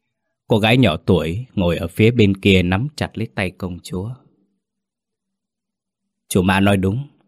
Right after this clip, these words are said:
nếu còn ở đây thì chúng ta sẽ chết cả thôi. Công chúa, nhân lúc trời tối, chúng ta mau rời khỏi đây." Chủ Mã xé mảnh vải áo,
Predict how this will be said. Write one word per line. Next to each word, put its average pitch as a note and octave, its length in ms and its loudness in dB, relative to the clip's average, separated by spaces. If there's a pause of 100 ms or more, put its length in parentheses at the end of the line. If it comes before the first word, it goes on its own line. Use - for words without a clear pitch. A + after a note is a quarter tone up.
(120)
nếu G2 200 4
còn F2 180 0
ở D#2 100 -4
đây F#2 240 0
thì E2 120 -8
chúng G#2+ 160 -2
ta F#2+ 140 -2
sẽ - 220 -4
chết - 260 -4
cả F2 260 -6
thôi. F#2+ 180 -6 (800)
Công E2+ 200 -2
chúa, F#2 220 -2 (640)
nhân G2+ 160 4
lúc A2+ 200 4
trời D#2 180 0
tối, G2 380 0
chúng G#2+ 180 -2
ta G#2+ 140 0
mau F#2 200 2
rời D#2+ 220 -4
khỏi D#2 240 -6
đây." F#2 200 -6 (1700)
Chủ A2+ 140 4
Mã G#2+ 460 0 (320)
xé G#2 340 0
mảnh G2+ 320 0
vải E2+ 180 -2
áo, B2+ 440 -4